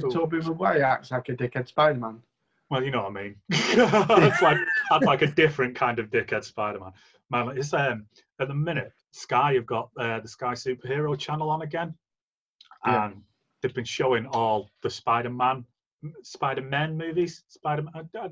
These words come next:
Speaker 1: whichever one it is, all the Spider-Mans. So they showed the three Tobey Maguire ones and then the two, uh, the two Amazing Spider-Man films,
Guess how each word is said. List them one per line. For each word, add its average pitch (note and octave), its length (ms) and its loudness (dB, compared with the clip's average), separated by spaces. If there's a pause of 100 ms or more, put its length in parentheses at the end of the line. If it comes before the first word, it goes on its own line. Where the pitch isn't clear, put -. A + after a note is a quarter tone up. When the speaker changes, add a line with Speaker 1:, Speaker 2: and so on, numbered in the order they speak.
Speaker 1:
whichever D3 380 -2
one C#3+ 160 2
it C#3 100 -2
is, D#3 240 0 (240)
all C3+ 160 6
the C3+ 100 -2
Spider-Mans. D3 840 0 (340)
So - 160 -4
they B2+ 100 0
showed C3+ 280 0
the - 80 -6
three D3+ 240 -4
Tobey C3+ 280 -2
Maguire A#2+ 440 0
ones G2+ 320 -10
and A2 140 -2
then A2+ 160 -6
the A2 80 -8
two, A#2 440 -2
uh, A2 220 -2 (380)
the B2 80 -2
two A#2 320 2 (160)
Amazing A#2+ 380 -2
Spider-Man G#2 600 -2
films, - 460 -10